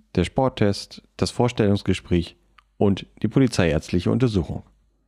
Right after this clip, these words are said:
Beim schriftlichen Test in der Einstellungsprüfung handelt es sich um ein Diktat, welches aus rund einhundertachtzig Wörtern besteht.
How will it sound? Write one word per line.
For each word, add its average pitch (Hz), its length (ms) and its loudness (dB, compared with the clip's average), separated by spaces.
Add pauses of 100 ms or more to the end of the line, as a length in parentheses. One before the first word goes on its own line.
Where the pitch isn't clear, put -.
(220)
Beim 90 180 2
schriftlichen 120 720 -2
Test - 340 -4
in 87 80 0
der 82 120 0
Einstellungsprüfung 120 1040 0
handelt 127 300 2
es 120 120 -2
sich 131 200 -2
um 127 120 2
ein 123 140 2
Diktat, - 560 -4 (500)
welches 92 340 2
aus 87 220 -2
rund 87 380 0 (120)
einhundertachtzig 131 960 -2
Wörtern 87 320 2
besteht. 78 460 -2